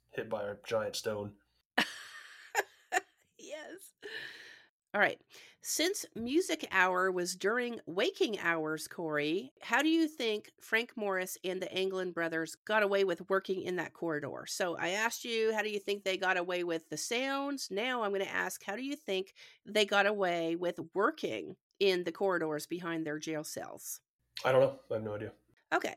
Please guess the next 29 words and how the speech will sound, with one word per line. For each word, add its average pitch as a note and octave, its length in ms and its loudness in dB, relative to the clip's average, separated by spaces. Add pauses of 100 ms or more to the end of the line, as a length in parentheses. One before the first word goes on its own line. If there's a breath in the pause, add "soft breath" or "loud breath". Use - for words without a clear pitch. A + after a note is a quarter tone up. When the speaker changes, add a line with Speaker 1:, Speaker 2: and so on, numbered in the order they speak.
(120)
Speaker 2:
so A#3+ 420 0
they G#3+ 220 2
skillfully A3+ 680 -2
created F#3+ 680 0
heads F#3+ 540 -2
from E3 320 -2
cotton F3 400 -4
sheets, - 600 -4 (100)
plaster, F#3 680 -2 (100)
soap, A3 520 -2
flesh - 380 -4
tone F4 300 0
paint, G3 480 -2 (160)
and F#3 260 -2
real A#3 320 0
human A3 420 -4
hair F3 420 -2
that E3 200 -4
made F#3 380 0
the C4 80 -4 (100)
decoys F#3 920 -2
as F3 180 -2
real G3 400 2
as E3+ 160 -6
possible. D#3+ 560 -4
So - 160 -6
they G#3 160 2
made, A3 580 0
uh, - 60 -14